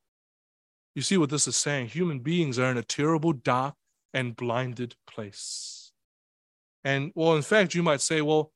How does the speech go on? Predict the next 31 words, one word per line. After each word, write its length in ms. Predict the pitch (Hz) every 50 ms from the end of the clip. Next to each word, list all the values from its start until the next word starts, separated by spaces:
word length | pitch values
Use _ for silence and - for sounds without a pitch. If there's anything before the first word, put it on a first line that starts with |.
| _ _ _ _ _ _ _ _ -
how 260 | - 196 196 196 180
do 260 | 147 135 185 220 233
we 160 | 220 214 185
get 540 | 151 135 123 151 233 277 233 - - - - _ _ _ _ _ _ _ _ -
such 260 | - - 190 170 -
spiritual 600 | - - - - 180 185 185 180 - - 170 160
eyes 360 | 151 151 151 143 135 131 - -
to 80 | - 135
see 240 | - - 156 147
God?" 360 | 131 143 139 127 120 113 110 - _ _ _ _ _ _ _ _ _ _ _ -
Well, 100 | 139 139
Paul 320 | - - 185 185 180 170
in 80 | 156 147
this 180 | 156 156 - -
chapter 340 | - 175 160 - - 143
makes 300 | 131 135 139 131 - -
it 80 | 139 131
very, 420 | 127 123 131 151 160 165 165 156
very 240 | 135 139 139 139 127
clear. 260 | - - - 143 135
You 120 | 123 131 135
can 140 | 151 151 156
look 120 | 175 -
in 100 | 165 139
verse 260 | 143 156 151 - -
ten, 280 | - - 190 165 123 - _ _ _ -
just 220 | 247 247 - -
in 100 | 220 202
this 160 | 202 202 -
chapter 320 | - - 202 185 - 147 139
earlier. 360 | 160 185 190 165 131 113